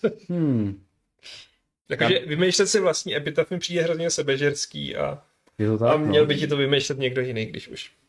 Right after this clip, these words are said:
Speaker 3: Já bych tam dal, brzo se uvidíme.
Speaker 2: Hm, to je taková ta zoufalá zlomyslnost prostě, takový to jako, že, hm, jsem nasranej prostě, že jsem umřel, takže prostě aspoň prostě jako zkazím náladu těm ostatním ještě o trochu víc.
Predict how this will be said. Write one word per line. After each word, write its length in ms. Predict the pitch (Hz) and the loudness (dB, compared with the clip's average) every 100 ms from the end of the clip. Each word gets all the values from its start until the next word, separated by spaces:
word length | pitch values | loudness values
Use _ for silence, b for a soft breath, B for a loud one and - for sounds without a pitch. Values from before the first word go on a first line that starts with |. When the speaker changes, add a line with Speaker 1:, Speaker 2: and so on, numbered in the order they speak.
| _ - | _ -4
Speaker 3:
Já 100 | 127 | 0
bych 100 | 120 | 0
tam 140 | 127 123 | 0 2
dal, 360 | 120 117 120 _ _ _ - | 2 2 -4 _ _ _ -8
brzo 260 | 123 123 | -4 -2
se 120 | 120 | -2
uvidíme. 420 | 127 117 104 - 117 _ _ _ _ _ _ _ _ _ _ - | -2 -6 -8 -12 -16 _ _ _ _ _ _ _ _ _ _ -8
Speaker 2:
Hm, 240 | 131 123 123 | -4 -4 -4
to 60 | - | 0
je 60 | 131 | 2
taková 280 | 127 139 | 4 4
ta 200 | 143 139 - - - | 4 2 -2 -18 -10
zoufalá 600 | 143 147 135 143 131 127 | 0 0 2 4 4 4
zlomyslnost 720 | 131 120 127 - 113 - - | 2 -2 -4 -6 -8 -10 -12
prostě, 380 | - - - 69 | -12 -12 -12 -12
takový 260 | 65 - - | -12 -14 -6
to 100 | 123 | -6
jako, 220 | 120 127 | -4 -4
že, 180 | 127 120 B B - | -4 -6 B B -4
hm, 180 | 143 147 | -2 2
jsem 200 | - 156 | 2 4
nasranej 520 | 143 - 151 147 147 | 2 2 4 4 2
prostě, 240 | 139 - | 0 0
že 80 | 147 | 0
jsem 260 | 143 151 156 | 2 0 0
umřel, 420 | 143 131 135 135 | -4 4 6 6
takže 240 | 131 120 131 | 4 -2 -4
prostě 300 | 131 - 127 | -4 0 -2
aspoň 300 | - 139 127 | 0 -4 -4
prostě 280 | 127 - | -6 -2
jako 520 | 131 - 139 135 147 - | -2 0 -2 -2 -6 -10
zkazím 480 | - - 127 123 127 | -8 0 0 0 0
náladu 320 | 123 120 123 | 0 0 0
těm 180 | 123 139 | -2 -4
ostatním 420 | 127 - 127 135 | -6 -6 -6 -6
ještě 220 | 113 - 143 | -6 -6 -4
o 80 | |
trochu 280 | 120 127 139 | -4 -6 -6
víc. 460 | 127 113 113 - | -6 -6 -8 -10